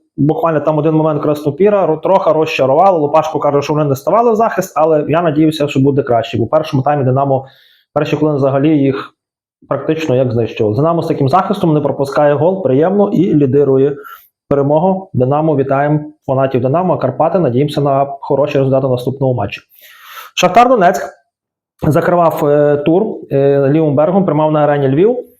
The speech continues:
і переміг один нуль. По рахунку здається, що все непросто, але по грі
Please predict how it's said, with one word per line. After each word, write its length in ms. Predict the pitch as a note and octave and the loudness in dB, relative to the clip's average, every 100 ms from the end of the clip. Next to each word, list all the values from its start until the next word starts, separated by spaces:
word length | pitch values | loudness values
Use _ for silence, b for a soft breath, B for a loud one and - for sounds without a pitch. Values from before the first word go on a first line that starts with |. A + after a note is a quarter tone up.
| _ _ _ - - | _ _ _ -14 -2
і 260 | B3+ C#4+ | 2 2
переміг 460 | C#4 G#3+ G3 A#3+ A#3+ | 2 0 2 0 0
один 200 | F#3+ G3 | 2 2
нуль. 220 | E3 B2+ B2+ - _ _ | 2 0 -4 -8 _ _
По 100 | - | 0
рахунку 400 | F#3 - B3+ A#3+ | 0 2 0 2
здається, 420 | G3+ G3+ G3+ G3+ F#3 | 2 4 2 2 0
що 140 | F#3 | 0
все 200 | E3+ F3+ | 0 0
непросто, 520 | E3+ F#3 D4 D4 D4+ | 0 2 2 2 2
але 220 | G#3+ F#3+ | 2 2
по 160 | F#3+ F#3 | 2 2
грі 520 | G3+ A#3 A3 F#3 D#3 | 2 2 2 4 2